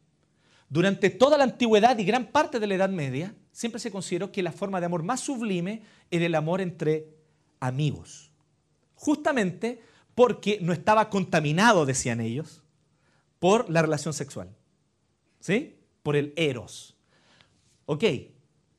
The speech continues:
no estamos de acuerdo con esa visión, ¿se entiende? Sin embargo, ya nos da luces de algo, aunque es una exageración torcida, justamente por causa de esta división cuerpo y alma o cuerpo y mente del paganismo griego, aunque es una visión torcida,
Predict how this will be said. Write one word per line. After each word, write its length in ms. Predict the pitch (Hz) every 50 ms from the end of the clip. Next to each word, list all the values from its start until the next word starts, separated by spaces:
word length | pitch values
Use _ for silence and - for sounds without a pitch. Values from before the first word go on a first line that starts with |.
| _ _ _ _
no 140 | - 151 156
estamos 340 | 135 143 196 208 226 220 185
de 60 | 202
acuerdo 280 | 175 208 214 214 220
con 140 | 214 208 202
esa 160 | 196 - 196
visión, 380 | 175 175 - - 285 247 160 131
¿se 100 | - 147
entiende? 420 | 135 139 185 214 247 302 370 - - _ _ _ _ _ _ _ _ _ _ _ _ - - _ _
Sin 200 | - - 220 240
embargo, 460 | 269 254 202 226 226 226 247 247 226
ya 180 | 165 - 226 262
nos 160 | 277 247 190
da 80 | 247
luces 380 | 233 220 277 254 - 269 220 160
de 100 | 185 202
algo, 420 | 233 269 254 156 107 110 101 - - _
aunque 280 | - 151 165 - - 220
es 100 | - -
una 140 | 262 226 214
exageración 840 | 208 - - 196 175 - 180 170 160 - - 240 240 214 165 -
torcida, 720 | - 131 - - - - 262 254 226 151 135 135 160 - - - - _ _ _
justamente 400 | - 190 175 - 190 190 - 180
por 100 | 156 147
causa 200 | 175 170 - 160
de 40 | -
esta 80 | - 139
división 340 | 135 131 131 - 180 165
cuerpo 440 | - - - 165 170 151 - 160 147
y 100 | 143 151
alma 320 | 170 196 190 165 - 135 135
o 80 | 131
cuerpo 320 | - 160 156 156 - 143 139
y 40 |
mente 420 | 143 196 214 190 - - 139 135 120
del 200 | 127 123 123 117 117 - _ _
paganismo 400 | 117 110 123 131 143 156 190 214
griego, 440 | 247 311 175 131 123 180 226 - - _ _ - - - - -
aunque 180 | - 135 143
es 80 | 269 254
una 120 | 285 269
visión 260 | 233 - - 240 233 -
torcida, 600 | - 277 - - - 226 170 151 180 226 269